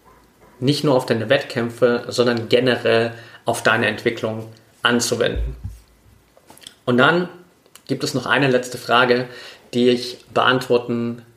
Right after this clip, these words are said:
darf, und zwar die Frage von Christian, die auch über Instagram reinkam, der gefragt hat, „Was war für dich das Schönste bei diesem Lauf?“ Und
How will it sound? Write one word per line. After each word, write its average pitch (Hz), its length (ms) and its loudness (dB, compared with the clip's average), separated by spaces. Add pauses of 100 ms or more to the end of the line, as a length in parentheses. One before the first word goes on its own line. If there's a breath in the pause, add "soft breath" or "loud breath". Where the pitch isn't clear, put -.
darf, 131 440 2
und 123 120 -6
zwar 117 520 0
die 117 420 -6
Frage 127 380 2
von 117 200 -4
Christian, 120 480 0
die 117 100 2
auch 117 140 -2
über 120 160 0
Instagram 120 440 -4
reinkam, 120 540 -2 (460 loud breath)
der 123 640 4
gefragt 127 460 0
hat, 127 320 0
„Was 135 260 -2
war 131 200 2
für 120 100 -8
dich 139 500 -6 (460 soft breath)
das - 160 -2
Schönste 131 480 2
bei 113 120 2
diesem 113 240 -2
Lauf?“ 110 420 2 (2500 soft breath)
Und 117 720 0